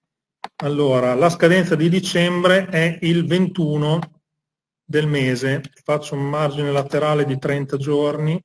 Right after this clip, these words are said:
e dovremmo esserci, ok? La scadenza è qui, la scadenza delle opzioni di dicembre, ok? Dove ho tirato la riga verticale. Quindi oggi siamo al, eh, sedici di novembre,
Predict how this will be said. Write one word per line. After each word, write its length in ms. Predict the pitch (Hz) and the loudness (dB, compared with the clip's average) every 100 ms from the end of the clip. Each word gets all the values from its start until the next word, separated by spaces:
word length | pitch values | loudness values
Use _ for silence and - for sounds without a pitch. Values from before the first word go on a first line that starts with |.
| _ | _
e 120 | 139 | -4
dovremmo 460 | 139 135 139 135 131 | -2 0 -2 -2 -4
esserci, 760 | 120 - 143 131 - 202 226 _ _ _ _ _ | -4 -6 -8 -8 -2 0 0 _ _ _ _ _
ok? 520 | - - 127 120 196 - _ _ _ | -12 -6 -4 -2 -4 -6 _ _ _
La 200 | - 175 | 0 2
scadenza 680 | 170 - 214 160 156 - 170 | 2 2 4 4 0 2 4
è 300 | 147 175 - | 4 2 -4
qui, 320 | - 151 139 135 - _ _ _ - - _ | -2 0 0 -4 -12 _ _ _ -20 -20 _
la 100 | - | -10
scadenza 400 | 143 165 165 165 | -2 0 0 0
delle 140 | 160 151 | 0 0
opzioni 280 | 151 165 | 0 -4
di 120 | 147 147 | -4 -6
dicembre, 800 | 143 143 131 123 127 135 - _ | -6 -6 -8 -6 -6 -6 -10 _
ok? 200 | _ 135 | _ -2
Dove 200 | 135 160 | 0 4
ho 60 | 180 | 2
tirato 380 | 175 175 147 170 | 4 4 4 4
la 140 | 160 | 4
riga 480 | 151 143 143 147 147 - _ _ - | 2 2 2 2 0 -14 _ _ -2
verticale. 960 | 151 139 165 165 139 135 147 139 _ _ _ _ _ _ _ _ | -2 -2 -2 2 4 2 0 -4 _ _ _ _ _ _ _ _
Quindi 380 | - 262 269 208 226 | -2 2 2 2 6
oggi 300 | 240 - - | 6 4 -2
siamo 560 | - 208 220 233 247 | 2 2 4 2 0
al, 800 | 214 175 185 190 208 233 - - - | 2 2 4 4 4 4 -4 -16 -12
eh, 300 | 160 147 135 | -10 -8 -4
sedici 420 | 202 202 - 175 | 0 0 -2 -6
di 80 | 151 | -6
novembre, 840 | 165 196 175 170 214 226 - - | -2 0 2 2 2 0 -8 -20